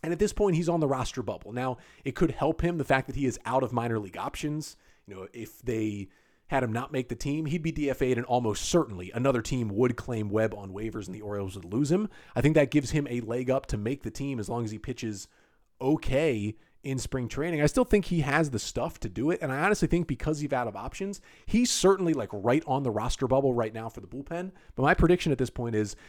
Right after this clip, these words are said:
Jacob Webb does make the opening day roster, gets one of those final bullpen spots for the O's, and then,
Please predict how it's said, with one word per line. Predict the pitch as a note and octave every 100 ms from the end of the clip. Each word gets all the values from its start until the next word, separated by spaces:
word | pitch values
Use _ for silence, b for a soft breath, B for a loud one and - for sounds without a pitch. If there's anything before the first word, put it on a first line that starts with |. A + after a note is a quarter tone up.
| B
Jacob | - D3 D3+ A#2+
Webb | B2+ C3 G2+
does | B2 D3+ A#2+
make | A#2+ C3 C#3+
the | C#3 B2
opening | A#2+ B2+
day | A#2+ A2+
roster, | G#2 A2+ - B2
gets | A2+ A#2
one | A#2+
of | G#2+
those | G#2+ F#2+
final | - A#2 A#2+
bullpen | A2+ A#2+ B2 D#3
spots | D#3+ E3 E3+
for | -
the | F3+
O's, | F3+ F#3+
and | E3+
then, | D3+ C#3